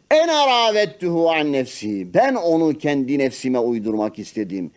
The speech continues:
Onun nefsini kendime rağm etmek istedim. Arzularıma boyun eğdirmek için onu i-, ifal etmek istedim.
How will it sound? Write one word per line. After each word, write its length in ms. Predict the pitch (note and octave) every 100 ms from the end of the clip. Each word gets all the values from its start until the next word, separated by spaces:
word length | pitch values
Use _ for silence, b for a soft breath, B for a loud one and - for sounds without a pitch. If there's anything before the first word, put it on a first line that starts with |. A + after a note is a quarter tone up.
| B B B -
Onun 460 | F#3 A3 A#3+ G#3
nefsini 640 | F3+ F3+ - G3 G#3+ A3+ G3+
kendime 520 | F3 F3+ F3 G3 F#3
rağm 340 | C3+ F#3+ C#4 C#4
etmek 360 | A3+ F3+ F#3+
istedim. 520 | E3 - E3+ C#3+ C3 - B B B
Arzularıma 960 | G3+ A#3 G3 A#3+ C4 B3 B3 C4+ C4+
boyun 260 | G#3 C4 D#4+
eğdirmek 560 | D4+ B3+ B3 B3+ A#3 G3+
için 260 | F3 A3
onu 480 | A#3+ A3 B3+ C#4 B3+ B B -
i-, 400 | F3 D#3+ C3 -
ifal 500 | F#3+ F#3 D#3+ A#3+ C4+
etmek 380 | A#3+ D#3+ F#3 D3+
istedim. 500 | C#3+ D#3 C3 A#2+